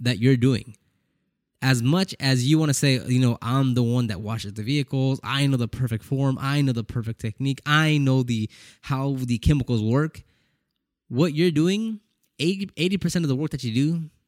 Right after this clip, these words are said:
can be done by someone else that is not you. That is the cold truth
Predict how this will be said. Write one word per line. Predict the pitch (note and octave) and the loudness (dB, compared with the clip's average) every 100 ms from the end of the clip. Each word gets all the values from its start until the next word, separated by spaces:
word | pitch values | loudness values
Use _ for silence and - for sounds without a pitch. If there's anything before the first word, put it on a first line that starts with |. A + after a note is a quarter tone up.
| _ - | _ -8
can | - D#3+ | -4 0
be | D3 | 0
done | C3 C3 A2 G#2+ G#2 | 0 0 0 -2 -4
by | A#2 | -4
someone | B2 D3 C3 A2+ | 0 0 2 0
else | F#2+ G2 - - _ _ _ _ _ | -2 -6 -12 -18 _ _ _ _ _
that | A#2+ B2+ B2 - - - _ _ - | -2 0 0 -4 -12 -16 _ _ 0
is | D3 | 2
not | C3+ C3+ | 4 2
you. | B2+ A2 - _ _ _ _ _ - | 2 0 -2 _ _ _ _ _ -6
That | C3+ F3 F3 | -2 0 2
is | F3 E3 - | 2 2 -4
the | A2+ B2+ B2+ A2+ _ _ _ - | -4 0 0 -2 _ _ _ -6
cold | D3+ F3 F#3 D#3+ | 0 2 2 -2
truth | - E3 C#3+ A#2 | -2 2 2 0